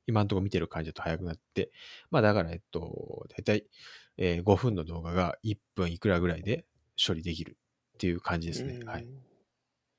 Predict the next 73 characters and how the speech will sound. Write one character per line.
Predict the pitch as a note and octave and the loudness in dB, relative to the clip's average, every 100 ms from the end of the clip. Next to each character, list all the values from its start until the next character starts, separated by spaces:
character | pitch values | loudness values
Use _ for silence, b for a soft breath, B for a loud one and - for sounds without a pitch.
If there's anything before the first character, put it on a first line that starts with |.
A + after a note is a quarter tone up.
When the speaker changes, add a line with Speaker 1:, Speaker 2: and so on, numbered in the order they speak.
| _ _ _ _ _ _ _ _ _ _ _ _ _ - _ _ - | _ _ _ _ _ _ _ _ _ _ _ _ _ -20 _ _ -8
Speaker 1:
て | D#3+ | -2
い | D#3+ | 0
う | |
の | B2 | 0
と、 | - - D3+ - - _ - | -4 2 2 2 -4 _ -4
ま | A#2+ | -4
あ、 | - | -4
こ | - | -2
れ | B2 | 0
も | B2 | 0
す | - | 2
ご | B2 B2 | 6 6
い | |
ん | |
で | F2+ | 4
す。 | - | -4
ほ | B2 | -4
ん | A#2 | -4
と | |
す | - A2+ | -2 2
ご | A2+ | 4
い | F2+ | 4
ん | |
で | D#2+ | -2
す | - - | -10 -10
け | E2 | -10
ど、 | F2+ G2+ F#2 - - | 0 4 4 0 -6
え | F#2+ | -10
っ | |
と、 | - | -6
さ | - C3 | -2 2
ら | F#2 | 2
に、 | E2+ E2+ | 0 -8
え | F#2+ | -10
っ | - - | -14 -12
と、 | F2 - _ - - | -12 -12 _ -20 -14
最 | - G2+ A2+ | -6 -4 -2
近 | A#2 A2+ | -2 -2
の、 | G#2+ A2 - - B B | -2 -2 -6 -20 B B
え | - F2+ E2+ E2+ F2 | -4 -2 -2 -4 -8
ー | |
っ | - _ | -14 _
と、 | - - - _ _ - _ _ _ - | -12 -12 -16 _ _ -20 _ _ _ -8
ア | G#2+ | -6
ッ | |
プ | - | -2
デ | F#2 | -2
ー | |
ト、 | - - | -2 0
さ | C3 | 2
ら | |
に | G2 | 2
ア | E2+ | 0
ッ | |
プ | - | -6
デ | F2 | -8
ー | |
ト | F2+ | -10
が | |
あ | G#2 | -14
っ | |
て、 | _ E2+ - | _ -12 -4
こ | G#2+ | 0
れ | F#2+ | 0
あ | |
の、 | F#2 - _ b b - | 0 -4 _ b b -2
モ | G#2+ | 4
デ | C3+ | 6
ル | C3 | 6
の | B2 | 4
量 | G#2+ A2+ | 4 4
子 | - | 2
化 | D3 | 0